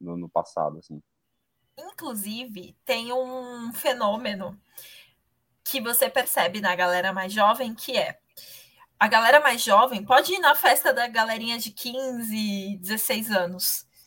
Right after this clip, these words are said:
Speaker 2: E tá tocando, tocou a música do TikTok, eles vão pra parte que é trend, eles sabem toda a coreografia.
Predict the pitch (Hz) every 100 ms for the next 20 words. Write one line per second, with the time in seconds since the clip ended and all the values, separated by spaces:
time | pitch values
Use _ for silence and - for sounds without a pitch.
0 | _ _ _ _ _ _ _ _ - 254
1 | 262 - 302 277 294 285 294 277 294 311
2 | 311 - 254 - - - 262 240 - -
3 | - - _ _ - 247 262 269 240 208
4 | 202 233 262 381 381 359 - 240 247 294
5 | - 254 - 226 220 226 233 269 - 233
6 | 254 - 269 240 269 - - 285 320 480
7 | - 427 415 - 381 370 403 440 - 359
8 | 302 220